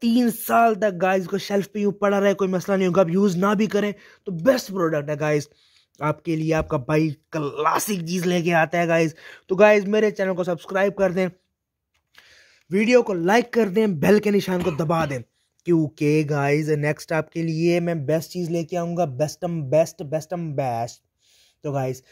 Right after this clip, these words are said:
आपने घबराना नहीं है, रिलैक्स रहना है, चिलैक्स रहना है और बने रहना है अपने भाई के साथ।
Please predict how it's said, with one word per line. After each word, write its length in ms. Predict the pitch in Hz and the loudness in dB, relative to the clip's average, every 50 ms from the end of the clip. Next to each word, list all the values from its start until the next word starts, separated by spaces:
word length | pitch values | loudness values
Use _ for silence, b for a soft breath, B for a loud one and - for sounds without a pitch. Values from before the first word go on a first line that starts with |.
| b b b b - | b b b b -10
आपने 220 | 139 143 156 156 | -8 -6 -4 -4
घबराना 480 | 135 147 131 147 151 156 160 165 165 165 | -4 -4 -4 -2 -2 -2 0 0 -2 -2
नहीं 200 | 165 165 160 165 | -2 -2 -4 -2
है, 120 | 170 170 | -2 -2
रिलैक्स 420 | 156 147 135 139 160 180 - - - | -2 -2 0 0 0 0 -2 -2 -2
रहना 280 | 190 190 185 185 185 | 0 0 0 0 0
है, 120 | 190 190 180 | -2 -2 -2
चिलैक्स 480 | 175 - 185 190 202 220 220 - - | -4 -4 0 2 2 2 2 0 -4
रहना 220 | 220 214 202 196 208 | -4 -4 -4 -4 -6
है 80 | 202 - _ - | -8 -8 _ -2
और 300 | 214 208 190 147 135 - | -2 -2 -2 -4 -4 -4
बने 260 | 180 185 190 196 170 | -2 0 0 0 -2
रहना 300 | 135 117 110 117 135 139 | -2 -4 -8 -8 -8 -8
है 80 | 135 123 | -8 -8
अपने 260 | 110 - - 135 139 | -10 -10 -12 -12 -10
भाई 300 | 131 113 110 131 147 151 | -10 -10 -10 -10 -10 -10
के 140 | 143 - 151 | -10 -12 -16
साथ। 400 | - - - 202 185 175 170 | -16 -12 -8 -6 -6 -4 -6